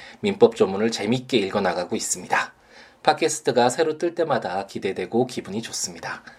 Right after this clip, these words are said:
문득 저희 학교 주변에 변호사 사무실이 있는지 궁금해서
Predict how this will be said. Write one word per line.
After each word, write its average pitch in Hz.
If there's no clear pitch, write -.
문득 143
저희 127
학교 143
주변에 110
변호사 117
사무실이 123
있는지 101
궁금해서 95